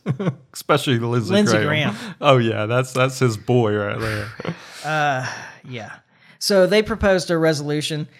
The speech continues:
Speaker 2: Do, you know, sarcasm doesn't come over well on a podcast,
Speaker 1: <laughs> Oh,
Speaker 2: by
Speaker 1: yeah.
Speaker 2: the way. So,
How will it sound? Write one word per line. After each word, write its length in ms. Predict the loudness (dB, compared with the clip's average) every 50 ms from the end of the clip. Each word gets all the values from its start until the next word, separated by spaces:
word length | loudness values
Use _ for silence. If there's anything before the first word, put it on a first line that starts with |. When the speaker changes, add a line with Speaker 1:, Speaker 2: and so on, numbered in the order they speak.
| _ _ _
Speaker 2:
Do, 120 | -2 -2 -2 -4 -8 -16 _ _ _ _ _ _ _ _ _ _
you 160 | -8 -4 0 2
know, 320 | 2 2 2 2 -2 -4 -6
sarcasm 520 | -2 0 0 0 2 0 0 0 -2 -2 -4
doesn't 280 | -4 -4 -4 -6 -8
come 140 | -8 -6 0
over 100 | 2 2 2 4 2 2 2
well 160 | 0 0 2
on 60 | 4 4
a 60 | 4
podcast, 600 | 4 4 2 2 2 2 2 0 -2 -2 -2 -2 0 0 4
Speaker 1:
<laughs> 40 | 6
Oh, 120 | 8 8 8
Speaker 2:
by 120 | 8 6 4 4
Speaker 1:
yeah. 60 | 4 4
Speaker 2:
the 180 | 4 2 0
way. 140 | 0 -2 -2
So, 280 | -2 -2 -2 -2 -2